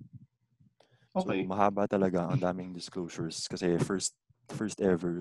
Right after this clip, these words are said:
Speaker 1: So, they want to make sure na they comply with all the regulations din.
Speaker 2: Ayun. So, so I hope na natutunan nyo,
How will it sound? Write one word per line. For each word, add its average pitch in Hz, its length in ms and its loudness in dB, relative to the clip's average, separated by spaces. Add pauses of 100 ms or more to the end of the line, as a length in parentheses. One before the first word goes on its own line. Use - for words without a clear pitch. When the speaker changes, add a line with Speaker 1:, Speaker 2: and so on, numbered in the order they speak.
Speaker 1:
So, 87 400 -6 (160)
they 104 80 0
want 104 240 -2
to 104 60 -4
make 98 180 -2
sure 110 240 -2
na 87 320 0
they 82 160 0
comply 90 400 4
with 87 240 -2
all 90 160 0
the 90 80 4
regulations 82 640 0
din. 76 160 -8 (960)
Speaker 2:
Ayun. 110 340 2
So, 113 640 4
so 113 400 0 (160)
I 120 160 6
hope 156 160 6
na 139 240 10
natutunan 135 560 8
nyo, 131 400 4